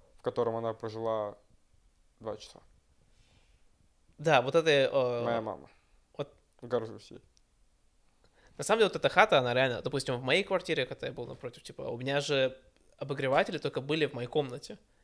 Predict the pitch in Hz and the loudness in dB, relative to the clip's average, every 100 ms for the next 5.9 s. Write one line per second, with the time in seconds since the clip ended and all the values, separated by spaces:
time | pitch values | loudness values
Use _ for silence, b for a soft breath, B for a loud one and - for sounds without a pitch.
0 | _ - 139 147 139 139 131 131 127 185 | _ -14 -6 -4 -4 -4 -4 -2 -2 -4
1 | - 143 - 139 139 156 - 131 - 151 | -6 -10 -8 -6 0 0 -2 -10 -2 0
2 | 135 123 90 147 139 127 120 113 147 254 | 0 -2 -6 -8 -6 -6 -4 -2 -2 -4
3 | b b b b _ _ _ _ _ _ | b b b b _ _ _ _ _ _
4 | _ 165 151 220 262 247 135 - 160 151 | _ -4 2 4 4 4 0 0 0 0
5 | 143 143 139 160 127 - 123 113 | 0 -2 2 2 2 -4 -12 -12